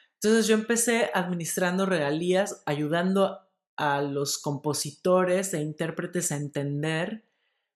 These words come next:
cómo se generan esas regalías y en dónde se cobran.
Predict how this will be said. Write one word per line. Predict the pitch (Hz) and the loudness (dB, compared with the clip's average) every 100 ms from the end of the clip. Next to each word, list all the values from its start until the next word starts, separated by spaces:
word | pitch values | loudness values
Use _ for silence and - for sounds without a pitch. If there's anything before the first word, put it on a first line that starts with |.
| _ - | _ -4
cómo | 185 185 214 | 0 0 0
se | 190 | 0
generan | - 156 135 143 160 175 160 | -2 -4 -2 -2 0 -2 -4
esas | 151 165 151 | -4 -4 -4
regalías | 156 131 131 143 156 175 147 | -2 -2 -2 -2 0 0 -2
y | 131 | -4
en | 135 | -2
dónde | 139 147 131 | -4 -2 -2
se | 135 - | -4 -2
cobran. | 139 131 117 113 | -2 -2 -4 -10